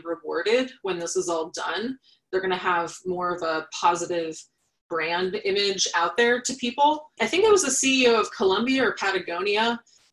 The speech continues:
He decided to lower his salary to ten thousand dollars right now in order to put some of that money back into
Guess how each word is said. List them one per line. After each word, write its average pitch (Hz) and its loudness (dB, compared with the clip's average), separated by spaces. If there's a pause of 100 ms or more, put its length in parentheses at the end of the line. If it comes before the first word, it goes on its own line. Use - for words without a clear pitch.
(220)
He 240 0
decided 202 2 (200)
to 185 2
lower 180 4
his 180 -2 (260)
salary 185 4
to 175 -2
ten 185 -4
thousand 165 0
dollars - -6
right - -12
now - -8 (120)
in 185 0
order 175 0
to 170 2 (180)
put - -2
some 185 0
of 175 0
that - 0
money 165 -6
back 156 -2
into 156 -4